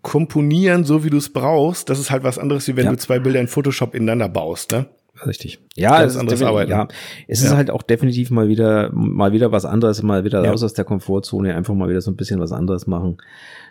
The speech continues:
Speaker 2: Definitiv.
Speaker 1: Absolut.
Speaker 2: Ja.
Speaker 1: Ja. Ich,
Speaker 2: Zum
Speaker 1: ich wollte auch, ähm,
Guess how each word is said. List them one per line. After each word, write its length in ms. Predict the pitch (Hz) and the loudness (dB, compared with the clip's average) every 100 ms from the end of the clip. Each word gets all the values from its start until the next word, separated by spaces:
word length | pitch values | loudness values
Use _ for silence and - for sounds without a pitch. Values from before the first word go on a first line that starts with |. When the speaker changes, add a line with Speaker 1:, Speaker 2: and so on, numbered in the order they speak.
| - | -8
Speaker 2:
Definitiv. 520 | 80 95 87 - 92 | -4 -2 -2 -2 -4
Speaker 1:
Absolut. 360 | 85 92 - - | -4 -10 -12 -12
Speaker 2:
Ja. 200 | - - - | -10 -8 -6
Speaker 1:
Ja. 160 | 98 - - - - _ | -6 -10 -20 -20 -20 _
Ich, 120 | - | -4
Speaker 2:
Zum 100 | 113 | 0
Speaker 1:
ich 140 | 117 - | 0 0
wollte 320 | 131 240 - | 0 0 -2
auch, 320 | 156 160 - - | 0 0 -2 -4
ähm, 600 | 143 143 139 139 135 | -2 0 0 0 -2